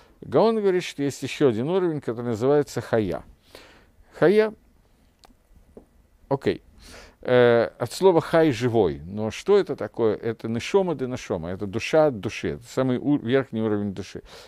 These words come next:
Есть еще один уровень, у хаи тоже есть более верхний уровень, называется ехида, но здесь он не называется. И вот эти четыре части, которые есть в мире, значит, вначале мы обсудили четыре части человека, и пятая из них — это хая. Теперь мы обсуждаем, что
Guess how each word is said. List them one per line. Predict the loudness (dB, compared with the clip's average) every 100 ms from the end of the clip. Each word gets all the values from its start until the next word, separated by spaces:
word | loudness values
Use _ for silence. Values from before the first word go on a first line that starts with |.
| _
Есть | -2 -2 -4
еще | 0 4
один | 4 2 -2
уровень, | -2 -2 -6 -10 _ _ _ -10
у |
хаи | -2 2 2
тоже | 0 -2 -2
есть | -6 -8 -4
более | 2 2 2
верхний | -2 -4 -2
уровень, | 0 2 -2
называется | 0 -2 0 -4
ехида, | -4 -4 -2
но | -4
здесь | -2 -4 -4
он | -4
не | -2 -4 -6 -10
называется. | -6 -2 -2 -2 -8 -20 -20 _ -20 -20 -20 -6
И | 2
вот | 4 4 0 0
эти | 0 0 -4
четыре | -8 -6 -4 -2 -2
части, | 4 4 2 -8
которые | -4 -2 0 0
есть | -2 -12 -10
в | -4
мире, | -2 -2 -4 -8 _ _ _ _ _ -20 -20 -20 -20 -20 _ -20 _
значит, | -4 -4 -2
вначале | -6 2 2 2
мы | -2
обсудили | -2 -2 2 2
четыре | -2 -4 -2 -2
части | -2 -2 -4
человека, | -4 0 2 0 -4 -8 -12 -12 -10
и |
пятая | 2 4 4 -2
из | -4
них — | -6 -6
это | -6 -6
хая. | -4 -4 -4
Теперь | -8 -4 -4
мы | -2
обсуждаем, | -4 -4 -4 0 -2 -2
что | -6 -6